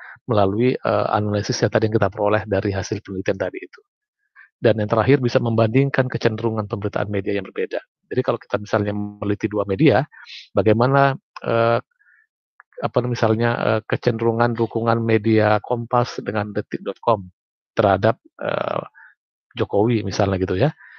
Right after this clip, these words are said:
Kita bisa membandingkan bahwa ternyata Kompas lebih independen misalnya, Detik lebih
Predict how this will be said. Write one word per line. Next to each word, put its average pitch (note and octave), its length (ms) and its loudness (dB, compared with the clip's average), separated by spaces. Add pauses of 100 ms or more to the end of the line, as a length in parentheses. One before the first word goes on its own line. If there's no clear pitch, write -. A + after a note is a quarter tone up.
(260)
Kita - 240 0
bisa G#2 480 2
membandingkan G2+ 720 0 (420)
bahwa G2+ 240 0
ternyata A2 480 0 (160)
Kompas A2+ 400 -2
lebih A2 320 -2 (380)
independen G#2 640 0
misalnya, F#2 480 -4 (160)
Detik G2 340 -4
lebih G#2 320 -2